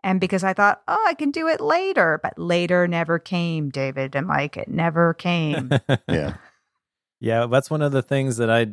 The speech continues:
Speaker 3: I did at the very beginning of the pandemic is I made a commitment to myself to get outside every single day. So I either ran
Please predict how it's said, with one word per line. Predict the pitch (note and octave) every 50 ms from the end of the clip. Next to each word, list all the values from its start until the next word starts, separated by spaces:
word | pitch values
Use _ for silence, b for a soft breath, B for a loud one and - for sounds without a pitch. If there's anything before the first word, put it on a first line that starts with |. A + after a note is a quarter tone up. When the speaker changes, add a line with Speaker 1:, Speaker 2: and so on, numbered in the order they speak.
| - _ -
Speaker 3:
I | A#2+ A2+
did | G#2+ G#2 A2 A2 A2 G#2+
at | G#2+ G#2 -
the | - -
very | G2+ F#2 G#2 G#2+ A2 A2
beginning | G#2 F#2+ G#2 G2 F#2 G2+ G#2+ G#2+ A2 G#2+ G#2 G2+ G2 G2 G2+ A2 B B B -
of | A#2 G#2+ G#2 G2+ F#2+ F2+
the | G2+
pandemic | F#2+ - G#2+ G#2 G2+ G2 F#2+ G2+ G2+ G2+ G2 F#2+ - -
is | - - F#2+ F#2+ F#2+ F#2 F2+ -
I | - G#2+ G2+ G#2
made | G2+ G2 G#2 G#2 G#2+ A2 A2+ A2+ A#2 A2+ A2 A2+ A#2 A#2 A2+ B2+ - _ -
a | G2+ G2 G2
commitment | - - - A2 A2 A2+ B2 C3 F3+ C#3 B2 A2 - - -
to | - A#2 A2+
myself | A2 G#2 G2+ G2 G2 - - - - A2 G2+ F#2+ F#2+ F#2+ - - _ -
to | - - G2+
get | F2 F#2+ A2+ A#2+ C3
outside | C#3 C3+ B2 - - - - - A2 G#2+ G#2+ G#2+ G#2 G#2 G#2 G#2 G2 G#2+ G#2+ - _ _ _ _ _ -
every | A#2 A2+ A#2+ A#2 B2 B2+ B2 A#2+
single | A2+ - - - A2+ A2 G#2 G#2+ G#2 G2
day. | F#2+ G2 F#2 F2 -
So | - - - - G#2 - -
I | G#2+ A2+ A#2+ B2
either | - - A#2 A#2 A2+ G2+ G#2+ G#2+ G#2 G2+ G2+ G2+ G2 F#2+ G2 _ _ _
ran | - F#2+ F#2+ G2+ G#2+ A2+ A#2+ C3 C#3 E3+ G3 G#3+ G3+